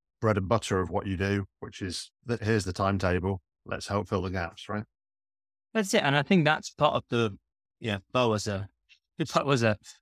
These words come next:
Speaker 2: facility manager of, of some <laughs> shape and size. That, how wide I'd be excited about, I don't know, I don't know, this isn't necessarily the, like, the, like, the newest thing in terms of health assessments, but it's the route, it's the route that we take people on after,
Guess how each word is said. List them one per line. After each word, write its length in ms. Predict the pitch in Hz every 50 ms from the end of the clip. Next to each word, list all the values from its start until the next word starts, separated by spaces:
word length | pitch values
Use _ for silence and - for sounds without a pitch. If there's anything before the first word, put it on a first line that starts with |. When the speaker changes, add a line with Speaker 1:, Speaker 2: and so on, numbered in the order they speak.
| _ _ -
Speaker 2:
facility 420 | 113 - - 117 113 107 - 107
manager 320 | 107 101 104 101 101 110
of, 140 | 104 98 - -
of 140 | - 113 -
some 180 | - 113 107 107
<laughs> 0 |
shape 300 | 104 - - 139 - -
and 120 | 139 123 113
size. 320 | - 120 113 113 107 -
That, 180 | - 127 120 - _ _ _ _ _ _ _
how 140 | - 135 131
wide 300 | 131 135 139 143 143 139
I'd 200 | 139 139 139 127
be 80 | 127 123
excited 420 | 113 - - 127 123 - - 110
about, 460 | 117 104 95 113 107 104 104 104 107 - _ _ _ _ _ _ _ _ _ _ _ _ _ _ _ _ -
I 100 | - 190
don't 100 | 196 202
know, 100 | 196 196
I 40 | 190
don't 80 | 190 202
know, 100 | 208 170
this 160 | 151 135 -
isn't 200 | 143 127 135 123
necessarily 680 | 123 120 - - 113 110 117 113 107 107 110 110 110 - _ _ -
the, 280 | 139 123 123 127 131 -
like, 200 | - 120 120 - _
the, 100 | - 113 - _ _ -
like, 140 | 131 127 -
the 100 | 139 135
newest 420 | 131 135 139 135 123 123 - -
thing 120 | - 113 110
in 100 | 107 104
terms 240 | 107 107 107 101 107
of 280 | 110 110 110 101 104 - _ _ _ _ _
health 240 | - 127 120 110 113
assessments, 440 | 104 - - 107 - - 117 110 98 -
but 120 | 135 143
it's 120 | 143 -
the 160 | - - 139 127
route, 340 | 127 131 143 151 175 - - _ _ _ _ -
it's 200 | - - 160 -
the 160 | - 147 131
route 440 | 123 123 127 135 139 143 151 - -
that 180 | - 135 - -
we 100 | 143 131
take 260 | - - 139 - -
people 240 | - 120 - 131 127
on 100 | 127 123
after, 560 | 120 120 127 123 - - - 156 165 180